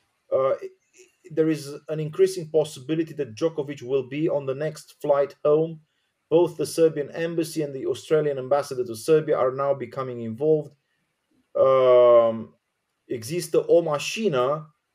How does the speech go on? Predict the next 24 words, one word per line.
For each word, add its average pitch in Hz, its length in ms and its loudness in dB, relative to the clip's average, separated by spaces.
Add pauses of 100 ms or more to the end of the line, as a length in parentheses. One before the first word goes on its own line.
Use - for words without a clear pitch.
care 147 380 4
îl 156 160 2
așteaptă 185 680 2
în 139 60 0
afara 139 500 0
aeroportului 131 800 -2
să-l 127 280 -2
ducă, 139 640 0 (480)
uh, 127 320 0
cu 139 320 -8 (100)
avionul 127 480 -4
din 117 120 -10
nou 123 160 -4
acasă. 160 440 -6
După 131 400 -2 (260)
șase - 400 0
ore 165 160 0
de 139 120 2
la 135 100 2
aterizare, 135 520 -2
Djokovic 147 480 -10
este 131 380 -8
încă 208 360 -4
interogat. 147 840 -2